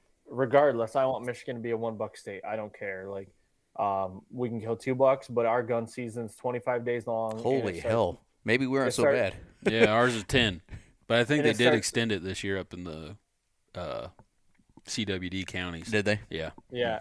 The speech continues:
Speaker 1: and that's what hurt us too as a C W D. Like, we used to have a muzzleloader season, and now we really don't. Now you can use a, a rifle, so that's what extended ours. But, like, our gun season starts November fifteenth every year. Doesn't matter what day it sits.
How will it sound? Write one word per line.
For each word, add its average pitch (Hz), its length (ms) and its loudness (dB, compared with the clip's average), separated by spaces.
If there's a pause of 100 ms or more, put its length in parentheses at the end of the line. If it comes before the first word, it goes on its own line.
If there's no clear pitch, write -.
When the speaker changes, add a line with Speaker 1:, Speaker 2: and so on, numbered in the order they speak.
Speaker 1:
and 147 140 0
that's 175 220 2
what 160 180 2
hurt 135 220 0
us 123 260 -2
too 127 220 -4
as 113 100 -6
a 107 60 -12
C - 200 -8
W 113 240 -2
D. 120 240 -4
Like, 113 260 -2
we 120 120 -6
used 156 260 -4
to 147 60 0
have 113 120 -2
a 113 40 -4
muzzleloader 117 520 -4
season, 117 340 -8
and 107 120 -8
now 120 180 -2
we 117 80 0
really 110 240 -4
don't. 117 260 -4
Now 107 100 -4
you 123 140 -4
can 113 160 -12
use 113 220 -6
a, 104 140 -8 (100)
a 107 140 -8
rifle, 107 480 -4 (420)
so 127 420 4 (580)
that's 131 300 2
what 123 200 -2
extended 117 520 -6
ours. 117 340 0
But, 107 260 -6
like, 113 200 -4
our 117 180 -2
gun 120 240 -4
season 120 360 -6
starts 113 380 -4
November 113 420 -4
fifteenth 117 500 -8
every 113 300 -6
year. 110 200 -2
Doesn't 113 300 -2
matter 117 240 0
what 117 180 -4
day 117 120 0
it - 100 -6
sits. - 200 -12